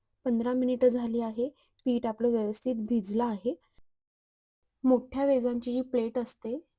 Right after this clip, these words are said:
जी आपल्याला शेवग्यांसोबत बरेच प्लेट्स मिळतात, चकलीचे, शेवेचे दोन मिळतात,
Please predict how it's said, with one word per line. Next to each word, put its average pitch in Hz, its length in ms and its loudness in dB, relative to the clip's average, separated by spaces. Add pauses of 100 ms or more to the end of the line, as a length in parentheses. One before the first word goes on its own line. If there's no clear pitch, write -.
(160)
जी 226 180 -6
आपल्याला 214 560 -6
शेवग्यांसोबत 220 840 -4
बरेच 220 300 -6
प्लेट्स 226 320 -6
मिळतात, 202 320 -8 (100)
चकलीचे, 214 520 -6 (440)
शेवेचे 220 400 2
दोन 247 280 8
मिळतात, 233 320 -2